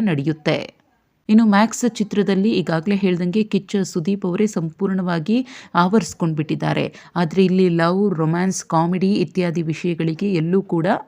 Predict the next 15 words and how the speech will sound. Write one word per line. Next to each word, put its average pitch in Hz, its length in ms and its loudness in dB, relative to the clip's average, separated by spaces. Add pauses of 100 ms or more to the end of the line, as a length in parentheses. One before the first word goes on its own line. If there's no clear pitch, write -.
(140)
ಮಣೆ 185 220 2
ಹಾಕಿಲ್ಲ. 220 520 -2 (440)
Scene 262 380 4
by 262 160 6
scene 180 540 2
ಪ್ರೇಕ್ಷಕರಿಗೆ 202 760 0
ಕುತೂಹಲವನ್ನ 196 720 0 (100)
ಸೃಷ್ಟಿಸುವಲ್ಲಿ 170 920 -2
ವಿಜಯ್ 165 520 0 (260)
ಸಕ್ಸಸ್ - 520 -2
ಆಗಿದ್ದಾರೆ. 147 560 -2 (1080)
ಎರಡು 208 320 4
ಗಂಟೆ 254 300 -2
ಹದಿಮೂರು 220 560 0
ನಿಮಿಷದ 185 440 -2